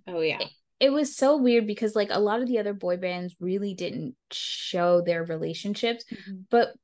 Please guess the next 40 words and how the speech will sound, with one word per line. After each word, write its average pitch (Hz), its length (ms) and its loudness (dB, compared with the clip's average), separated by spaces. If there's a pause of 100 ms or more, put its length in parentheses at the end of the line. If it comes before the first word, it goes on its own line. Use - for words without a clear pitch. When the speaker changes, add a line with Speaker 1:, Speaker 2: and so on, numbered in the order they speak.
(120)
Speaker 3:
for 233 120 4
some 247 260 0
reason 247 400 0
their 190 220 -4
relationship 262 720 -2
was 226 180 -2
accept-, - 420 -8
like, 196 220 -6
acceptable 196 720 -4
for - 120 -8
everybody. 160 400 -6
Like, 175 320 -2 (260)
Speaker 1:
Yeah. 175 120 -14 (500)
Speaker 3:
girls 233 360 4
loved 208 420 -2 (140)
Britney 196 320 -4
so 180 340 -6
much. 170 680 -6 (220)
I 247 60 -2
mean, 285 160 4
I'm, 269 240 4
I'm 226 100 -2
sure 214 280 -2
there 185 100 -2
were 170 160 -2
a 175 60 -6
few 170 240 -12
that 156 260 -6
were 165 360 -6
pissed 220 600 -4
if 190 140 -8
they 214 140 -2
loved 214 200 -4
Justin, 226 320 -4
but, 208 160 -6
like, 214 300 -4
it 233 140 -4
was 240 120 -2
almost 262 360 -2
like 226 240 -2